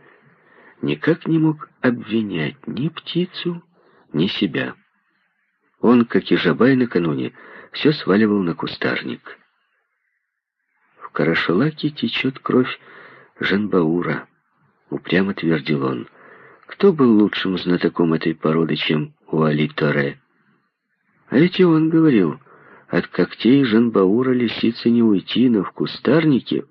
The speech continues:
он и не начнет с ней боя». Успокаивали ли эти выводы его самого, сказать было трудно. Охоту на этом кончили.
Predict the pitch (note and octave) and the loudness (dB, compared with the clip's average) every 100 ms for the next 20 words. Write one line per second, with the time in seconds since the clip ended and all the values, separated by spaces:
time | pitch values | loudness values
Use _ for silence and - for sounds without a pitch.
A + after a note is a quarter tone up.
0 | _ E2+ F2 G2 - - G2+ G2 G2+ G2 | _ -6 -4 -4 -10 -6 -4 -2 -2 -2
1 | - E2+ - - G2+ G2 G2+ D#2 B1 - | -4 -4 -4 -4 -4 0 -2 -2 -4 -12
2 | _ _ _ _ _ _ _ _ _ _ | _ _ _ _ _ _ _ _ _ _
3 | _ _ _ _ _ _ _ _ _ _ | _ _ _ _ _ _ _ _ _ _
4 | _ _ _ _ _ - D#3+ - - - | _ _ _ _ _ -2 -2 0 0 0
5 | - C#3 D3 C#3+ C#3 C3 B2+ B2 A#2+ - | 2 4 4 4 2 2 0 2 0 0
6 | A#2 A#2 - G#2 A2 G#2+ G2+ G2+ G2 G2+ | 0 0 0 2 4 4 2 0 0 -4
7 | - F#2+ F2+ F#2 - G#2+ D3+ - - C3+ | -8 -6 -4 -6 -4 0 0 0 -6 -6
8 | - E2 - G2 - - - - _ _ | -6 -6 -4 -8 -14 -20 -20 -20 _ _
9 | _ - - - - - B2+ - G3+ G2 | _ -20 -20 -20 -12 -2 0 2 0 0
10 | E2+ A#2 G#2 - C#2 - - - A#2 | 0 0 -4 -4 -6 -4 -4 -6 -8